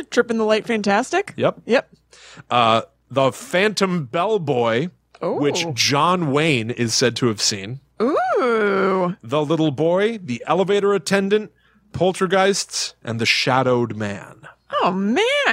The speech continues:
Speaker 2: Yeah.
Speaker 1: That's awesome. If any of you guys have been to the Hotel Monte Vista, I would like to hear about it. You guys can email us at G T T U pod at gmail dot com.
Speaker 2: Absolutely. Along with any other haunted
Speaker 1: This
Speaker 2: stories
Speaker 1: sounds,
Speaker 2: you've got.
Speaker 1: well, yes, that too. This sounds awesome.
Speaker 2: Yeah. Yeah.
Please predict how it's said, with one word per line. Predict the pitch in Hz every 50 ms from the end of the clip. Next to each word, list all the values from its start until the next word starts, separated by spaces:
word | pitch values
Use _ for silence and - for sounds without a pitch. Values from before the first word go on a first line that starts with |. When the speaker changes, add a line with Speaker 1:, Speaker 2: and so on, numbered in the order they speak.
| 185 175 160 156 151 170 165
Speaker 2:
Yeah. | - - - _ _ _ - - - - _ - - _
Speaker 1:
That's | - 220 269 480 571 - - - -
awesome. | - 175 220 311 339 - 247
If | 208 240 214
any | 269 311 381
of | 453 571 605
you | -
guys | - 523 523 466
have | 466 277 202
been | - 254 277 269
to | 269
the | 240 247
Hotel | 269 254 226 - - 247 240
Monte | 220 214 214 220 - 214
Vista, | 175 185 190 196 - - 254 262 262 - -
I | 226 220 214 214 214
would | 208 196 214 190
like | 202 196 185 -
to | 190 180
hear | 170 180 175
about | 175 156 160 156 151 -
it. | 147
You | -
guys | 202 190 185 -
can | - 196
email | 180 190 202 196 190 190
us | 180 -
at | 190 180 170 156 165
G | 165 196 214 214 196
T | - 214 220
T | - 208 196
U | 196 185
pod | 180 208 196 190 185
at | 180
gmail | 160 175 175 175 160 151
dot | 139 120 -
com. | 165 143 69 - - -
Speaker 2:
Absolutely. | 101 104 101 - - 110 107 110 104 90 101 98
Along | 98 117 123 127 123
with | 117 110
any | 120 123 131 135
other | 131 131 120
haunted | 123 127 123 120 107
Speaker 1:
This | -
Speaker 2:
stories | 160 220 294 - -
Speaker 1:
sounds, | 571 622 587
Speaker 2:
you've | 480 - -
got. | 196 - -
Speaker 1:
well, | 202 220 220
yes, | 220 196 - - - -
that | 214 190 160 -
too. | - 170 127 127
This | 156 196 254 -
sounds | 453 494 539 440 - - - _
awesome. | - 185 220 320 392 466 - - - 180 123 - 135 120 120 85
Speaker 2:
Yeah. | 175 - - _ _ _ _ _ _ _
Yeah. | - 110 101